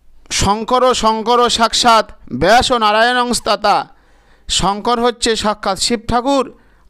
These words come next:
আর ব্যাসদেব হচ্ছেন, তিনি হচ্ছেন সাক্ষাৎ নারায়ণ। এই জন্যে "মনুষ্য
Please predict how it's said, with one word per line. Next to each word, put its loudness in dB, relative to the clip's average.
আর 0
ব্যাসদেব 0
হচ্ছেন, -2
তিনি 2
হচ্ছেন -2
সাক্ষাৎ -4
নারায়ণ। 2
এই 0
জন্যে 0
"মনুষ্য 2